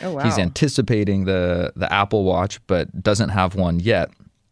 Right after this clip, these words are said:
Speaker 2: And our conversation started with, with some discussion about what it's like to be an early adopter for any new technology. When you have any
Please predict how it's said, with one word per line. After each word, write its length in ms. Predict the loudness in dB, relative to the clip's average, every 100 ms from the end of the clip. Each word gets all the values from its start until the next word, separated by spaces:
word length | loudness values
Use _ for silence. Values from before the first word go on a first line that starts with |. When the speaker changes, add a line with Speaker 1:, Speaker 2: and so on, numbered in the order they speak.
| -2
Speaker 2:
And 80 |
our 80 | 0
conversation 680 | 2 2 2 2 2 2 0
started 480 | 2 2 4 2 2
with, 280 | 0 0 -4 -20 -4
with 120 | -2 2
some 140 | 2
discussion 500 | 2 2 2 2 2
about 200 | 2 2
what 140 | 2 0
it's 120 | 0
like 280 | 0 0 0
to 100 | 0
be 140 | 0
an 80 | 0
early 320 | 0 2 2
adopter 520 | 0 0 -2 -4 -8
for 140 | -8 -4
any 240 | 0 2 2
new 120 | 0
technology. 680 | -2 -2 0 0 -2 -4 -6
When 100 | -2
you 80 |
have 100 | -2 0
any 360 | 0 4 2